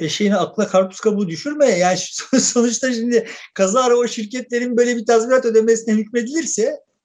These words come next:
eğer onlar o tazminatı ö-, öderler.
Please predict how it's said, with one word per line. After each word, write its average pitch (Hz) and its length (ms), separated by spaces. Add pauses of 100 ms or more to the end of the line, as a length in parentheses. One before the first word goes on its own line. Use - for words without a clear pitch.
(180)
eğer 190 420 (320)
onlar 262 340
o 269 140
tazminatı 262 560
ö-, 254 380
öderler. 247 600